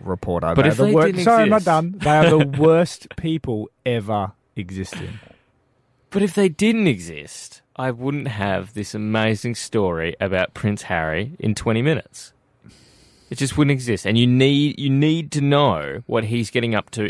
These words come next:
Speaker 2: in his ordinary life.
Speaker 1: It's like y-, you buttered your toast, and he's like, "Oh, he went with margarine today.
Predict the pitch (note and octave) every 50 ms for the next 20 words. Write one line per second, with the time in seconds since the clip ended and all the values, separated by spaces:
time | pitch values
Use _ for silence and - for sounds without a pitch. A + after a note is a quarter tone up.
0 | - - G#2+ G#2+ G#2+ G2 - - G#2+ G#2+ G#2+ G#2 G#2 G#2 G#2 G#2+ A2 A2 A2+ A#2+
1 | B2 A#2 - - - - - - E3+ E3 - - G#3 G3+ F#3+ E3+ C3+ - C#3+ -
2 | - _ _ _ _ - - D#3+ E3 E3+ E3+ E3 C3+ - F3 E3+ E3+ F3+ F3 D3+
3 | C#3+ C#3+ B2+ - C#3 C3+ A#2+ A#2 G2 - - G2+ G2+ F#2 G2+ G2 F#2 F#2 A2+ E3
4 | G3 F#3+ A#2+ F2 F#2+ G2 G2+ B2 D3+ D#3 A#2+ G#2 F#2 - G#2 G2+ A2 B2+ B2 A2+
5 | G#2 G2+ A2+ D#3 G#3 C4 G3+ B2 A2 F#2+ F#2+ F#2 F#2 A2